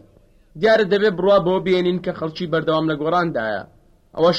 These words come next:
هەر خۆی گەورەبوون و پێگەشتن و نەش و نماکردنە. کردنی ئەو کارانەی کە لەمەو بەرقەت نەتکردوون، هەندێک جار بە ئەنجامگەیاندنی کۆمەڵێ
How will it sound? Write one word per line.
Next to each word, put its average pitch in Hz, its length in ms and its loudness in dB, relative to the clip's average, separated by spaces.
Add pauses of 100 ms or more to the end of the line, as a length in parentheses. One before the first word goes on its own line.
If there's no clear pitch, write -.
هەر 165 140 0
خۆی 180 220 -2
گەورەبوون 170 440 0
و 180 140 0
پێگەشتن 160 500 -4
و 175 160 0
نەش 170 200 -4
و 165 100 -4
نماکردنە. 160 680 -4 (680)
کردنی 214 340 0
ئەو 254 140 4
کارانەی 226 420 4
کە 220 120 0
لەمەو 220 240 2
بەرقەت 208 360 0
نەتکردوون، 151 520 -6 (540)
هەندێک 220 300 0
جار 190 200 4
بە 190 100 2
ئەنجامگەیاندنی 185 800 0
کۆمەڵێ 196 360 2